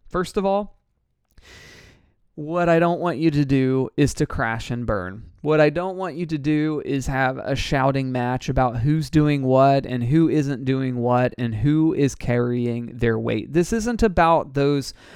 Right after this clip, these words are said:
awful stories we have from high school or college where we were in a group project and felt like we ended up doing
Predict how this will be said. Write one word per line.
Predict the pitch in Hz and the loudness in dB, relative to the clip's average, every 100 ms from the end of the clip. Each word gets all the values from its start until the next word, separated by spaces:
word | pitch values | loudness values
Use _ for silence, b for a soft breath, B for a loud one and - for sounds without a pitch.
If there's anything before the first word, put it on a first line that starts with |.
| B B | B B
awful | 127 135 139 208 | -2 -2 0 -4
stories | - 170 156 156 139 | -2 -2 0 0 0
we | 139 | 0
have | 135 135 | 0 -2
from | 131 143 | -2 -4
high | 131 151 | -2 -4
school | 151 - 160 | -2 0 0
or | 147 147 | 2 0
college | - 123 117 123 117 117 | -2 -2 0 0 0 0
where | 123 123 | 2 2
we | 131 | 2
were | 139 147 | 2 2
in | 143 | 0
a | |
group | 143 147 156 | 0 2 0
project | - 139 135 131 127 - | 0 -2 -2 -2 -2 -4
and | 123 | -6
felt | 139 127 | -2 0
like | 131 120 | 0 0
we | 127 123 | -2 -4
ended | 123 117 | -4 -2
up | 123 113 | -2 -2
doing | 127 117 113 113 | -4 -2 -2 -4